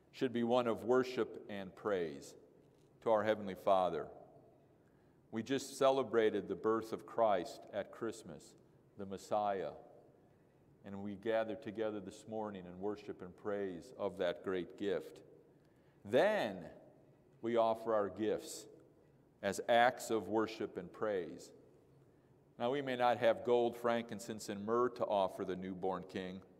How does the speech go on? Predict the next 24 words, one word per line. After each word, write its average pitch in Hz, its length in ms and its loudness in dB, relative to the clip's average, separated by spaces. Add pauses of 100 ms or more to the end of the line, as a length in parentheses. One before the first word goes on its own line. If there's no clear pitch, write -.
(800)
but 110 100 4
we 107 180 2
have 107 320 6
our 104 200 2
time, 117 480 -2 (560)
talents, 101 640 -6 (280)
and 101 320 -10
our 113 220 0
treasures, 82 720 -8 (480)
whatever 101 340 -2
those 98 300 -4
might 92 320 -8
be, 95 280 -6 (380)
to - 80 -10
offer 92 640 -4
in 95 140 -12
response 92 720 -6 (140)
in 127 180 -10 (100)
faith 80 280 -6 (880)
through 113 140 -4
the 98 120 -2
worship 92 440 -4
and 87 160 -6
praise. 85 540 -2